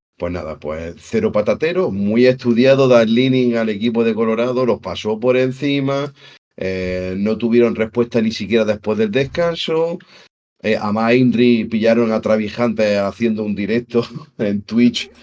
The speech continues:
jugando a videojuegos en la misma puta hora del partido. O sea, lamentable, tío. Esto, eso no pu-, eso no puede volver a ocurrir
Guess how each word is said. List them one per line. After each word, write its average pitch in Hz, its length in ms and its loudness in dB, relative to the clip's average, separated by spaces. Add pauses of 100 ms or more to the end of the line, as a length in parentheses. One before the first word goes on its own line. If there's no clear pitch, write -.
(120)
jugando 117 420 0
a 113 40 0
videojuegos 113 540 0
en 113 120 0
la 113 100 0
misma 131 420 2
puta 123 300 2
hora 123 160 6
del 120 180 2
partido. 170 640 -4 (300)
O - 60 -20
sea, - 220 -10
lamentable, 87 600 -16
tío. 92 280 -12
Esto, 95 360 -10
eso 123 240 -4
no 98 160 -6
pu-, 92 220 -8
eso 127 260 -4
no 127 140 0
puede 117 180 4
volver 92 340 -4
a 92 60 -4
ocurrir 90 400 -6